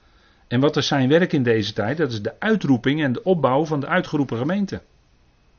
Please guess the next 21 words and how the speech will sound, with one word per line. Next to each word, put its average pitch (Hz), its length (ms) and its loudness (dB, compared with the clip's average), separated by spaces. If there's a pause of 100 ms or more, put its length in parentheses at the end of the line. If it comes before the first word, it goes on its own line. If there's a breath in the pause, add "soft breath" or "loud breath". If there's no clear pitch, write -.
(260)
De - 100 -14
uitroeping 170 500 0
van 135 120 2
de 127 80 2
gemeente, 180 520 0 (280 loud breath)
dat 190 260 2
is 170 120 0
zijn 175 140 -2
werk. - 520 -4
De - 180 -8
opbouw 185 340 4
van 170 140 2
die 170 120 2
gemeente, 160 520 -2
dat 165 300 0
is - 240 -4
zijn 175 380 4
werk 180 260 2
in 165 160 -2
deze 160 320 0
tijd. 160 340 -4